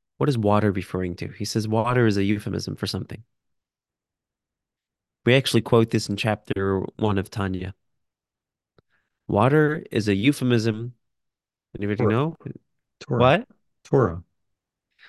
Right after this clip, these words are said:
Speaker 1: Okay, so water co-, is often a euphemism for Torah. Um, but there's another euphemism that we use water for.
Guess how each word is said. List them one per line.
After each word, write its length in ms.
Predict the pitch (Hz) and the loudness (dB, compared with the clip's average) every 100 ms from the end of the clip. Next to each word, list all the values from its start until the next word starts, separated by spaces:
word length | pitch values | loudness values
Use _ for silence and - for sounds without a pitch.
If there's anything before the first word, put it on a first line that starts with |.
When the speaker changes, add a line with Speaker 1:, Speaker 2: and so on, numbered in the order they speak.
| _ _ | _ _
Speaker 1:
Okay, 240 | 127 135 131 | -4 2 2
so 460 | - 123 117 - - _ - | 4 4 6 2 -8 _ 2
water 300 | 131 160 175 | 4 4 2
co-, 160 | - | -2
is 220 | 180 147 | -2 2
often 320 | 147 151 160 147 | 4 4 2 0
a 40 | |
euphemism 600 | 143 147 - 143 131 127 | 0 -2 -4 -4 -4 -4
for 100 | 123 | -8
Torah. 420 | - 113 101 143 - _ _ _ _ _ _ _ _ _ - _ _ _ _ | -6 -2 -2 -2 -8 _ _ _ _ _ _ _ _ _ -20 _ _ _ _
Um, 680 | 104 104 104 107 107 107 98 _ | 0 2 0 -2 -2 -4 -6 _
but 120 | - 117 | -6 -2
there's 120 | 113 | 0
another 300 | 120 143 143 | 4 4 4
euphemism 500 | 131 123 117 117 113 | 2 0 -4 -2 -4
that 120 | 117 | -4
we 100 | 113 | 0
use 160 | 113 113 | 0 0
water 260 | 107 104 | -2 -4
for. 280 | 101 95 87 | -6 -10 -12